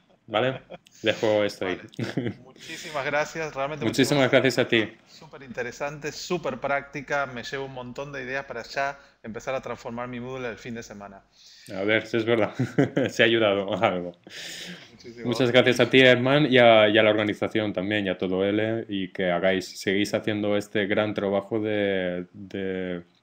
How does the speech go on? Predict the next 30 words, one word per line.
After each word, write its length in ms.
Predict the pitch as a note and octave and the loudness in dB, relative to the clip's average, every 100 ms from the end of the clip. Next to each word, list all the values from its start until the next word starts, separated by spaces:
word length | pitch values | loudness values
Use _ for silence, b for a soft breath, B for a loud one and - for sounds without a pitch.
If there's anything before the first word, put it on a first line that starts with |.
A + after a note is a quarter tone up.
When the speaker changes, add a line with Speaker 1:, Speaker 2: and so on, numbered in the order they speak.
| - | -10
Speaker 1:
de 140 | G2+ | -8
promocionar 800 | F2 G2 F#2+ F#2 G2 F#2+ G2 G2+ | -6 -4 -4 -6 -6 -4 -4 -4
todo, 420 | G#2 G2 G2 G2 - - | -4 -2 -2 -6 -12 -6
todos 200 | G2+ G2+ | -4 -2
los 180 | G2+ G#2+ | -4 -4
materiales 680 | F#2+ F#2 G2 A#2 A2 G#2 | -4 -2 2 2 2 -2
y 40 | - | -4
todos 200 | G#2+ G2+ | -4 -4
los 160 | F#2+ | -4
estudios 640 | G2+ - A2 G#2+ G#2 G#2 B B B B | -8 -6 -4 -2 -2 -2 B B B B
que 100 | - G2 | -4 -2
lleváis, 240 | F#2 G#2 | 0 -2
que 80 | A2 | -2
me 80 | G2 | -2
parece 260 | F#2+ G2+ | 0 0
que 60 | G2 | -4
sois 220 | G#2 F#2 | -4 -4
una 180 | G2+ F#2+ | -4 -4
de 100 | F#2+ | -2
las, 300 | F#2 F2 - F#2+ - - G2 | -2 -4 -10 -16 -16 -16 -16
si 180 | - - | -12 -6
no 120 | G2+ G#2 | -2 0
la 100 | G2+ | 0
mejor 380 | F2+ - G2+ - _ _ | -4 -2 -4 -4 _ _
página, 460 | F#2+ - G2+ F#2+ F#2 | -6 -6 -6 -6 -4
no 80 | G2+ | -4
es 80 | G#2 | -2
el 100 | A2 | 0
peloteo, 480 | G#2+ F#2+ G2 F2+ | 0 0 0 -2
¿eh? 40 | G2+ | -4